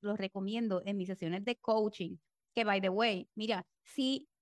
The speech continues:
me quieres llamar para cualquier consultoría, acompañamiento, eh, como coach de vida, estoy en el siete ocho siete,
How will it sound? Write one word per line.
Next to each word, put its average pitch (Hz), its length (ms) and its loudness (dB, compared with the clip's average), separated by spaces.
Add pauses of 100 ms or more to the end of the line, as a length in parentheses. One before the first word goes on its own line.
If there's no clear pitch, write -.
(140)
me 247 200 0
quieres 226 380 0
llamar 208 760 0
para 233 200 0
cualquier 214 340 -2
consultoría, 220 920 -2
acompañamiento, 196 1160 -2 (640)
eh, 214 560 2
como 220 300 2
coach 294 580 2
de 262 180 -4
vida, 262 400 0
estoy 240 280 -4
en 285 100 0
el 254 120 -2
siete 226 400 -4
ocho 311 260 -2
siete, 226 460 0